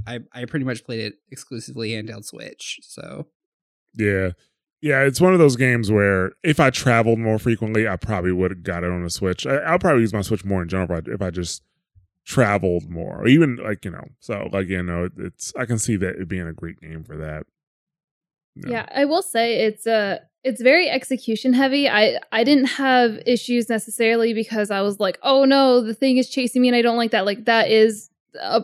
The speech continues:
Speaker 3: kind of a problem 'cause it makes me feel like I have to figure it out right away instead of taking my time to figure it out. Um, but it's not a bad thing about the issues.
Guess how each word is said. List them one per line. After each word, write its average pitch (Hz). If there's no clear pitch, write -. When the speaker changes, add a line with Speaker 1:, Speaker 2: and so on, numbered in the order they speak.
Speaker 3:
kind 240
of 254
a 262
problem 269
'cause 226
it 190
makes 190
me 202
feel 202
like 190
I 185
have 190
to 185
figure 208
it 185
out 180
right 196
away 190
instead 196
of 185
taking 185
my 175
time 185
to 262
figure 302
it 349
out. 370
Um, 196
but 196
it's 302
not 330
a 233
bad 196
thing 196
about 208
the 226
issues. 208